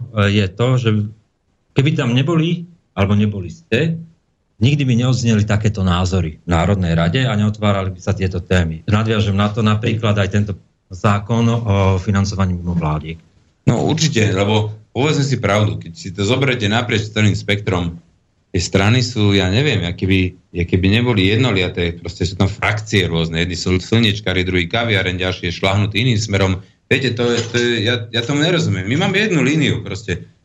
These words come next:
Speaker 2: A tá línia je jasná, to je zdravý, zdravý, e, sedliacky rozum. Nič iné. Zachovať sa, zachovať národnosť, zachovať naše korene, kultúru. Žiadne rozriedenie našeho národa na nejakú šedú masu euroobčana. No ja vám na to kašlem. Ja chcem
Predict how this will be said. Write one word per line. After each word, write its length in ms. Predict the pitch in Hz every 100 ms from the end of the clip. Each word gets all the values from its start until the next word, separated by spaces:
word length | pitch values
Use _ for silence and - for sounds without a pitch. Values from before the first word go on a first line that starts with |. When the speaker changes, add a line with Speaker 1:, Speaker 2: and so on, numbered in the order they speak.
| _ -
Speaker 2:
A 160 | 107
tá 100 | 107
línia 320 | 120 151 120 120
je 80 | 120
jasná, 240 | 135 -
to 100 | 90
je 80 | 95
zdravý, 300 | 92 135 113 92 -
zdravý, 320 | 101 131 98
e, 100 | 87 85 90 92 92 90
sedliacky 480 | 113 110 - - 82
rozum. 380 | 82 78 71 - _ _ -
Nič 240 | 208 -
iné. 320 | 143 147 107 -
Zachovať 480 | - 135 165 139 104
sa, 140 | - 85
zachovať 400 | 104 131 127 110
národnosť, 880 | 110 131 131 110 90 85 - -
zachovať 400 | 98 110 110 117 107
naše 280 | 120 123 131
korene, 440 | - 135 127 95 82
kultúru. 560 | - 147 143 104 80 - -
Žiadne 480 | 95 110 151 - 131
rozriedenie 640 | 117 107 117 107 104 98 92
našeho 280 | 104 107
národa 440 | 87 90 95 92 90
na 80 | 92
nejakú 240 | 92 85
šedú 400 | - - 117 104
masu 400 | 101 107 107 90 - _ _ _ _ _
euroobčana. 880 | 110 113 113 98 107 - 87 80 -
No 80 | 123
ja 160 | 165
vám 160 | 170 160
na 80 | 160
to 160 | 160
kašlem. 400 | - 135 131 90
Ja 140 | 85 110
chcem 300 | - 101 95